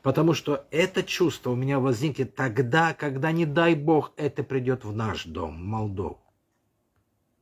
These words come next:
И вот тут я нахожусь между небом и землей. С одной стороны, я за то, чтобы Молдова была нейтральной, чтобы мы,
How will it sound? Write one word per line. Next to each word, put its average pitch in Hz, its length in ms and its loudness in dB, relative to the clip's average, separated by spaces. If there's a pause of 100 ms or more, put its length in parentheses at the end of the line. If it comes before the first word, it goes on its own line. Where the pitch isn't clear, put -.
(760)
И 131 120 8
вот 151 260 4
тут 330 220 6 (880)
я 185 380 0 (720)
нахожусь 110 680 -2 (1200)
между 107 280 -2
небом 117 360 0
и 104 40 -2
землей. 87 460 -8 (500)
С - 140 -4
одной 156 300 6
стороны, 147 600 2
я 131 220 4
за 131 520 2
то, 123 220 2
чтобы 110 400 -4
Молдова 110 560 2
была 113 340 0
нейтральной, 127 800 0 (280)
чтобы 139 360 4
мы, 143 460 2